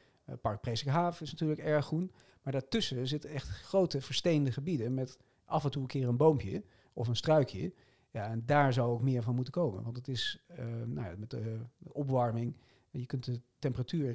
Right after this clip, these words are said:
redelijk goed beïn-, of, nou, beïnvloeden, maar in ieder geval helpen dat die niet verder omhoog gaat. Eh, als je meer groen in de stad hebt, dat helpt gewoon. Dat is gewoon aangetoond dat dat helpt.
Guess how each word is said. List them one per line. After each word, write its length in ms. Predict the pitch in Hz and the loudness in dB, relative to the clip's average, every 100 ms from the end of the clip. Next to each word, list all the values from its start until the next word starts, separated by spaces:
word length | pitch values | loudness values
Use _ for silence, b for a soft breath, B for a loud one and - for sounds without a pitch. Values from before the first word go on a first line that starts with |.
| 139 | 0
redelijk 300 | 165 147 123 | 2 2 0
goed 160 | 143 | -2
beïn-, 200 | 131 135 | -2 -4
of, 120 | 113 - | -4 -10
nou, 140 | - - | -14 -12
beïnvloeden, 560 | 101 135 120 92 110 | -4 -2 -2 -6 -6
maar 100 | 143 139 | -6 -6
in 0 | |
ieder 80 | 120 | -4
geval 160 | 117 113 | -2 4
helpen 280 | 143 139 127 | 4 4 -2
dat 100 | 120 | -2
die 100 | 120 | 0
niet 200 | 139 - | 0 0
verder 240 | 131 123 | 0 0
omhoog 360 | 117 113 147 143 | 2 6 6 4
gaat. 280 | 101 107 - B B B | 0 -4 -8 B B B
Eh, 140 | - - | -8 -6
als 100 | - | 0
je 80 | 139 | 2
meer 260 | 165 151 | 4 4
groen 200 | 127 170 | 2 0
in 60 | 147 | 0
de 60 | |
stad 200 | 117 120 | -2 -4
hebt, 120 | 110 117 | -8 -6
dat 120 | 123 | -2
helpt 260 | 151 139 - | 0 0 -4
gewoon. 160 | - | -8
Dat 100 | - | -8
is 60 | 135 | -8
gewoon 160 | - | -6
aangetoond 420 | 143 127 - 120 123 | -2 -2 -2 -2 -2
dat 100 | 131 | -4
dat 140 | 117 | 0
helpt. 340 | 147 110 - | 0 0 -4